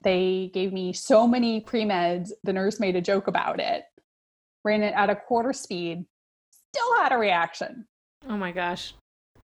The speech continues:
Speaker 1: So I have one more on Thursday.
Speaker 2: And, and for those people who don't understand what that means in terms of speed, it's basically chemo going into your veins at a certain speed. Like, the, they have a certain standard speed for most of 'em. They
Speaker 1: Yeah.
Speaker 2: say,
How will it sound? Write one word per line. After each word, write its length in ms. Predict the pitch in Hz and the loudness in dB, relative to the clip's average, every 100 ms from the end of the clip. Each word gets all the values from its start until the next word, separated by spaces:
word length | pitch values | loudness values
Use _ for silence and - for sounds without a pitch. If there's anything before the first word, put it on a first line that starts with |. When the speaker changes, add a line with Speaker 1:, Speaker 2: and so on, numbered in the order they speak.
| - | 2
Speaker 1:
So 80 | |
I 60 | 262 | 6
have 260 | 254 220 233 | 6 4 4
one 180 | 262 | 4
more 300 | 277 202 202 | 4 2 4
on 160 | 190 185 | 4 2
Thursday. 480 | 208 185 185 - - | 0 0 -2 -2 0
Speaker 2:
And, 320 | 254 262 240 - | 2 0 -4 -4
and 120 | 269 247 | 0 2
for 120 | 254 | 4
those 240 | 254 269 | 6 4
people 300 | 277 294 262 | 4 0 0
who 120 | 254 226 | 0 2
don't 160 | 214 | 2
understand 480 | 214 208 208 220 196 | 2 0 0 0 0
what 80 | 190 | -2
that 160 | 190 202 | -4 -4
means 300 | 190 196 196 | -4 -2 -4
in 140 | 196 | -8
terms 340 | - 208 196 | -4 -4 -2
of 60 | 185 | -6
speed, 440 | - - 202 202 | -8 -6 -2 -2
it's 140 | 196 - | -4 -2
basically 800 | 202 214 214 - 208 190 185 180 - - - | 0 0 -4 -4 -2 0 -2 -6 -16 -20 -20
chemo 840 | - 247 247 214 208 202 202 202 - - _ _ - | -6 0 2 4 4 4 2 0 -4 -20 _ _ -8
going 420 | 202 214 208 202 | 0 2 2 0
into 420 | - 214 214 - 220 | 0 0 0 -2 -2
your 420 | 202 190 185 185 | 2 2 4 2
veins 720 | 190 190 185 175 175 175 170 - - | 0 0 0 -2 -4 -6 -8 -10 -4
at 160 | 202 | -2
a 60 | 196 | -2
certain 280 | 190 196 208 | -2 -4 -4
speed. 180 | - 196 | -4 -2
Like, 140 | 185 | -2
the, 160 | 185 175 - | -2 -4 -2
they 80 | |
have 140 | 214 202 | 0 0
a 100 | 190 - | -2 -6
certain 320 | - 247 220 | -6 -4 -4
standard 480 | 208 - 214 208 196 | -4 -2 0 0 -2
speed 260 | - 196 185 | -4 -6 -6
for 140 | 196 | -6
most 340 | 185 170 175 - | -6 -4 -4 -4
of 100 | 175 | -4
'em. 280 | 165 170 | -4 -6
They 80 | 180 | -8
Speaker 1:
Yeah. 60 | 180 | -4
Speaker 2:
say, 300 | 185 170 | -2 -2